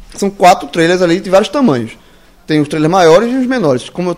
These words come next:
só fui com minha esposa, eu fiquei no menor. E no trailer tem tudo. Tem, é, fogão, micro-ondas, mi-, é, gelade-, geladeira não, né? Frigobarzinho.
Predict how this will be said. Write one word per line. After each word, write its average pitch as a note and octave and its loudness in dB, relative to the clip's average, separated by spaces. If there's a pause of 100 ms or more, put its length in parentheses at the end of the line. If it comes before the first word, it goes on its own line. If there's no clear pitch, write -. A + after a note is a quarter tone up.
só - -6
fui D3+ -8
com - -14
minha D#3+ -2
esposa, F3 -2
eu - -2
fiquei G#3 -8
no G#3+ -4
menor. E3 -4 (380)
E D4 -8
no D#4+ -2
trailer D#4 -2
tem A#4 -8
tudo. G#3 -2
Tem, D3+ -4 (460)
é, A#2+ -4
fogão, F3 0 (320)
micro-ondas, D#3 0 (580)
mi-, C#3+ 0
é, C3 0
gelade-, D3+ 0
geladeira G3 2
não, C#3+ 0
né? D#3 -2
Frigobarzinho. D#3+ 0